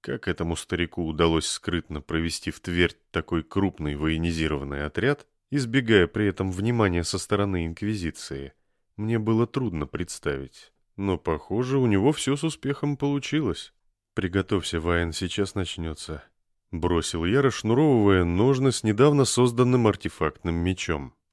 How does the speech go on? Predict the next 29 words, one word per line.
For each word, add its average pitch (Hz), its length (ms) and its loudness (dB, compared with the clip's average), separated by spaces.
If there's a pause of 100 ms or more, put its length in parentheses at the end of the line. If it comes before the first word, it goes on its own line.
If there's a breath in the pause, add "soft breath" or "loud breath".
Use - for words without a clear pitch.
(260)
Использовать 117 720 2
оружие 110 440 6
ближнего 87 600 2
боя, 101 340 0
когда 80 300 0
все - 220 -2
вокруг 82 420 -4
шастают - 500 -2
с - 80 -8
огнестрелами 85 760 -2
и - 160 -10
боевой 82 480 0
броней, 90 440 -2
как 208 240 0
минимум 143 460 2
глупо, 82 560 0 (340 soft breath)
но 151 120 0
я 160 240 6
и 151 40 8
не 147 120 4
собираюсь 127 580 2
никуда 78 360 0
лезть, 76 380 -2 (300)
особенно 139 480 -2
когда 78 300 0
под 82 160 0
рукой 123 320 0
есть 113 260 -4
фамильяр-разведчик. 101 1200 -4